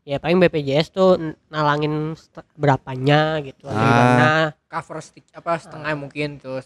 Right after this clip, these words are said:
Speaker 3: setengahnya.
Speaker 1: atau ke cover semua, kalau cover semua ya gratis jadinya, karena lo bayar di B P J S kan.
Speaker 2: Ah, iya, iya, iya.
Speaker 3: Gitu,
Speaker 1: Jadi
Speaker 3: Pak.
Speaker 1: sistemnya kayak gitulah. Sistemnya lima orang sehat, sa-, bayarin satu orang sakit kalau nggak salah.
Speaker 2: Ah.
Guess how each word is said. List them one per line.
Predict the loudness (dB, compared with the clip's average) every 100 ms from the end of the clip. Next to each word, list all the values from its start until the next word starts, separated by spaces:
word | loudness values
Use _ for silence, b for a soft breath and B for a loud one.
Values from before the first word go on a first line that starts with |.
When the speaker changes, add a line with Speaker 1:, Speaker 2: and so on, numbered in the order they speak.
| -10 -10
Speaker 3:
setengahnya. | -8
Speaker 1:
atau | -4 -4
ke | -4
cover | -2 -2 -2
semua, | -6 2 6 6 6
kalau | 4
cover | 2 -2 -2
semua | -6 2 4
ya | 6
gratis | 4 -4 -8 -16
jadinya, | -14 -10 -10 -10
karena | -6 0 6
lo | 6 4 0 _ b b b b _
bayar | -2 0
di | 0
B | -4
P | -8
J | -6 -8
S | -8
kan. | -12 -20 -20 -6
Speaker 2:
Ah, | 0 2 2 -2
iya, | -4 -8
iya, | -10 -16
iya. | -18 -20 -12
Speaker 3:
Gitu, | -6
Speaker 1:
Jadi |
Speaker 3:
Pak. | -4
Speaker 1:
sistemnya | -4 2 4
kayak | 4 4
gitulah. | 0 -8 -10 _ _ _ _ _ _ _
Sistemnya | -6 2 6 6 4 _ _ _ _ _
lima | -2 2 4
orang | 2 0
sehat, | -4 -4 -4 _ _ _
sa-, | _ _ _ -14 _
bayarin | 0 2 0
satu | -2 -6
orang | -6 -8
sakit | -8 -12
kalau | -12
nggak | -16
salah. | -16 -12 -2
Speaker 2:
Ah. | 2 4 4 4 2